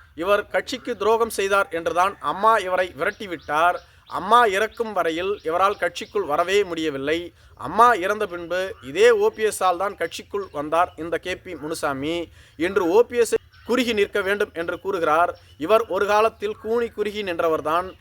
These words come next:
இவர் ஒரு காலத்தில் கட்சிக்குள் மீண்டும் வர முடியாமல் தடுமாறி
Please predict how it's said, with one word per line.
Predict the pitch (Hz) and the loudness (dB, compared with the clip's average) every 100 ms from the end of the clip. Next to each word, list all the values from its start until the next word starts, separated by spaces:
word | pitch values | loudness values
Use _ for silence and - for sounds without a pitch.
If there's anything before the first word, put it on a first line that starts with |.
| - - | -20 -10
இவர் | 180 202 | 0 2
ஒரு | 190 196 | 2 2
காலத்தில் | 202 226 226 226 | 2 2 0 -6
கட்சிக்குள் | 214 180 - 233 226 214 | -2 -4 -4 -4 -2 -2
மீண்டும் | 180 214 220 196 | -4 0 -2 0
வர | 147 196 | 0 2
முடியாமல் | 208 196 185 165 160 185 170 | 0 0 0 2 0 -4 0
தடுமாறி | 170 214 214 | 2 4 2